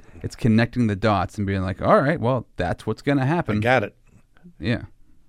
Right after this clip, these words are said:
Speaker 2: One of the common traits of both the universal mind and this, and the, uh, <clears throat> subconscious subjective mind is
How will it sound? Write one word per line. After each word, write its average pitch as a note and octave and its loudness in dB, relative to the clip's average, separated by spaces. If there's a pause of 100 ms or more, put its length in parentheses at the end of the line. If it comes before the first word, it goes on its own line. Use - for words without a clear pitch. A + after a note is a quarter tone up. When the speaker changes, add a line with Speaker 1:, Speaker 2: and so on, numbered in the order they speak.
(680)
Speaker 2:
One B2 2
of B2+ 2
the A2+ 2
common G#2 2
traits F#2 -6
of E2+ -6
both G2 -2
the F#2 -6
universal F#2 -2
mind F2 -8
and F2 -10
this, - -14 (800)
and F2 -8
the, F2 -6
uh, D#2+ -8 (380)
<clears throat> F2 -4 (1700)
subconscious F#2+ -6
subjective A2 -4
mind E2 -8
is D2 -14